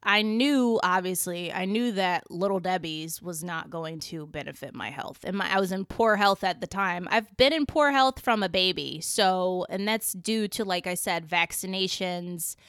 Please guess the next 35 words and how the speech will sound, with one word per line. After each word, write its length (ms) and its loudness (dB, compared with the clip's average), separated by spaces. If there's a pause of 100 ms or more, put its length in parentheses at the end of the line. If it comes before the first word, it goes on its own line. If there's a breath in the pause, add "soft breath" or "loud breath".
(440 loud breath)
That's 320 2
due 360 -2
to 180 -6
trauma. 720 0 (400 loud breath)
That 300 2
was 200 -4
due 300 -4
to 600 -2 (240)
illnesses, 640 0
compromised 640 2
immune 360 0
system. 720 0
So 440 0
I've 200 0
struggled 460 2
in 120 0
my 140 2
health, 380 2
and 260 -2
this 180 0
has 160 -6
been, 300 -2
the 100 0
healthiest 500 0
I've 300 2
been 500 2
has 240 -2
been 240 0
at 140 -4
thirty-one, 920 -2
which 220 -2
I 100 -2
am 260 -6
now. 420 -4 (300)
So 580 4